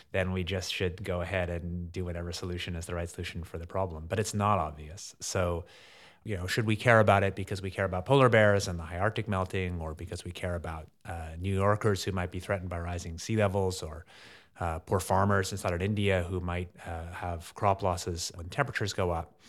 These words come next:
And it's very tempting to sort of say that the right answer is, "Oh, we should just care about everything, all of the above." But in fact, that's a cop-out. And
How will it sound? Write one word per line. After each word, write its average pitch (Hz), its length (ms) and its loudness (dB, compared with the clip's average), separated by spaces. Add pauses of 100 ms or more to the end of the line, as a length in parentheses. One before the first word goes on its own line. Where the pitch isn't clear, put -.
(540)
And 113 80 -6
it's - 120 -8
very 254 200 2
tempting 143 340 6
to 117 60 4
sort 123 160 4
of 110 60 6
say 123 200 8
that 107 120 2
the 101 60 4
right 107 180 8
answer 104 220 6
is, 95 80 2
"Oh, 110 100 8
we 107 100 4
should 98 160 0
just 104 140 -2
care 107 140 4
about 90 160 4
everything, 90 360 2
all 120 200 10
of 98 80 4
the 98 100 2
above." 85 460 4
But 101 160 0
in 117 100 -4
fact, - 360 4 (300)
that's 143 140 6
a 110 40 0
cop-out. 95 480 4 (180)
And 90 280 0